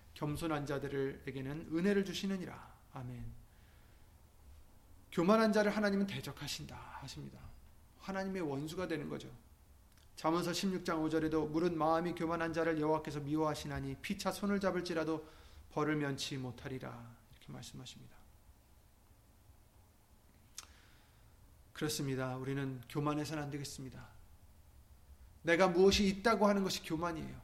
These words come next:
모든 것이 예수님께로 왔음에 "예수 이름으로 감사를 드립니다." 하며 예수님께만 영광을 돌려야지, 그렇지 않고 내가 누구보다 좀 더 낫고 누구보다 좀 더 높고 누구보다 좀 더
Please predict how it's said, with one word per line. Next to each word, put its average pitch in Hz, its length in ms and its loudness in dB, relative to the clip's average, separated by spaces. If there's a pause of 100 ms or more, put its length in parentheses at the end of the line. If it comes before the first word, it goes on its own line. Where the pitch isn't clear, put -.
(1000)
모든 247 500 4
것이 233 300 4
예수님께로 208 720 4
왔음에 151 800 -2 (1040)
"예수 135 280 -4
이름으로 127 320 -6
감사를 180 560 -4
드립니다." 180 580 -10 (1080)
하며 185 240 -6
예수님께만 190 880 -2
영광을 151 400 -2
돌려야지, 143 760 -4 (640)
그렇지 190 320 4
않고 190 300 2
내가 160 240 4
누구보다 170 480 2
좀 170 240 -2
더 170 140 2
낫고 151 540 0
누구보다 170 440 2
좀 180 180 -2
더 175 120 2
높고 160 400 0
누구보다 175 440 0
좀 180 220 0
더 190 400 0